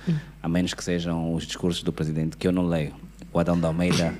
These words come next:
Speaker 2: <coughs> o Adão de Almeida reinterpreta para nós. Mas a, a verdade é que a última vez que eu senti uma leitura tão, tão suave, tão deliciosa,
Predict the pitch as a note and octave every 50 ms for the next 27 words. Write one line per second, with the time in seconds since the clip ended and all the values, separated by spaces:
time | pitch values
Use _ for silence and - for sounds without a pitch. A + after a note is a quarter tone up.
0 | - - - - - - - - - F#2 F2 F2 G2 G2 G2 F#2 F#2 F#2 F2+ F2+
1 | F#2 F2 F2+ F2 F2 E2+ - F#2+ F#2 F#2 F2 - - F2 - G2+ F#2+ F#2 - G2+
2 | - F#2 E2+ E2+ E2 D#2+ D#2+ - - - - - - - - - - - - -
3 | - F#2 G2 G2 F#2+ F#2+ F#2+ F#2+ F#2+ F#2+ F#2+ F#2 F#2 F#2 F#2+ F#2 - - - -
4 | - - G#2 G2+ F#2+ - - F#2+ F#2+ G2+ A2 G#2+ G#2+ A#2 A#2+ A2 A2 A2+ A2+ A2+
5 | - - G#2 G2+ F#2+ G2 F#2 - - - - - - - - G2+ B2 D3 D3+ A#2+
6 | A#2 C3 B2+ - C3+ C3 - - G#2+ G#2 G2 F#2+ A2+ A2 A2 G#2+ G#2+ G#2+ G#2+ G#2
7 | G2 F#2 F2+ F#2 F#2 F2 F2+ - G2+ F#2+ F#2 F2+ - - G#2+ G#2 G#2 G#2 G#2 G#2
8 | G2 F#2+ F#2 F2 F2 - - G2 G2+ G2+ G2 F#2+ F#2 F2+ - - - - A2 F#2+
9 | F#2 F2 D#2+ D#2 D#2 D2+ - F#2+ F#2+ G2+ G2 F#2 F#2+ F2+ F2 F2 E2+ - - F#2+
10 | E2+ E2+ E2 D#2+ F2 F#2+